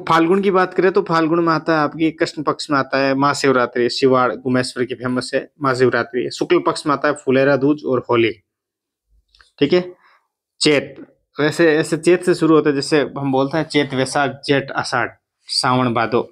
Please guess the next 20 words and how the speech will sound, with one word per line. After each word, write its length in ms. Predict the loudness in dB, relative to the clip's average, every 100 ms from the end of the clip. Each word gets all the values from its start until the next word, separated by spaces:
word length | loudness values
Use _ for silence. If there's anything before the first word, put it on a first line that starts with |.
| -2
इस 120 | -2
प्रकार 340 | 0 0 0
आपको 220 | -2 -2
याद 220 | -2 -2 -4
करना 160 | -4
है, 60 | -4
ठीक 160 | -4 -8
है, 60 | -4
चैत 200 | -2 -2
से, 180 | -4 -8
ठीक 260 | -6 -8 -6
है। 100 | -10 _ _ _ -20 _ _ _ -6
चैत, 300 | 0 0 0
आषाढ़, 760 | -2 -2 0 -2 -2 -10 -14 -12
चैत, 360 | -2 -2 0
वैशाख, 440 | -2 -2 -2 -2 -2
जेठ, 300 | -2 -2 -4 -4
आषाढ़, 340 | -4 0 -2 -4 -12 -20 -10
सावन, 420 | -4 0 0 0
भादो। 340 | -2 -4 -4